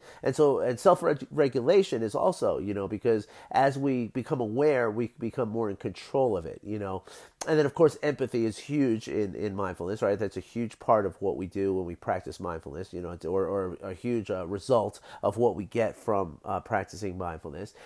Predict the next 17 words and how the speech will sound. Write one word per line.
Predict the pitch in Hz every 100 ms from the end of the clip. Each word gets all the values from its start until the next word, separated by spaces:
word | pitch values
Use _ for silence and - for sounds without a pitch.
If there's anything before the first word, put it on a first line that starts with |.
| -
Um, | - 113 110
and | 147
then, | 165 180
and | 165
then | 185
motivation | 175 190 175 190 185 139
also, | 127 131 - -
right? | 95 107
Like, | 69 104 - - -
like | 113 -
understanding | 147 151 151 - 135 143 127 107
what | 110 85
motivates | 107 107 104 95 82
us | - 65 -
and | 92
understanding, | 113 117 - 117 110 104 101 87
um, | 90 98 90